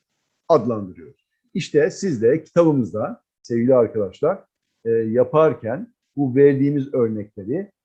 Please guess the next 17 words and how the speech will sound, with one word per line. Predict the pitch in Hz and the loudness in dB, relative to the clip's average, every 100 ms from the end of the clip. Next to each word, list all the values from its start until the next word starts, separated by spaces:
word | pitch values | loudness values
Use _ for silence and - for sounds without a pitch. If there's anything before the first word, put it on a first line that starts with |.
| _ | _
noktalı | 120 123 - 135 143 | -4 -4 0 2 4
yerlere | 131 107 95 90 113 | 4 2 -2 -8 -4
ne | |
yapacaksınız? | 147 123 95 107 101 - 160 254 _ _ - | -2 -2 -4 -10 -10 -12 -12 -12 _ _ -2
Yazacaksınız | 127 117 127 131 - 98 170 - _ - | 0 2 4 4 2 -10 -12 -12 _ -2
ve | 139 | 0
bir | 143 139 | 2 4
nevi | 117 151 | 2 0
tekrar | 156 123 147 143 | -2 -2 2 4
etmiş | 123 - 104 | 2 0 -10
olduk, | 110 98 90 - _ _ _ | -8 -8 -8 -18 _ _ _
e, | 101 101 98 98 98 - | -6 -4 -2 -2 -4 -4
eski | 135 - - 113 | -4 -4 -2 0
bilgilerimizde. | 107 101 104 95 90 85 151 196 - _ _ | 0 -2 -4 -6 -10 -2 -2 -2 -12 _ _
Zaten | 113 127 107 113 | -2 0 0 -4
dil | 117 135 | -2 -2
bilgisi | 110 104 101 - 110 - | -2 -6 -8 -6 -8 -8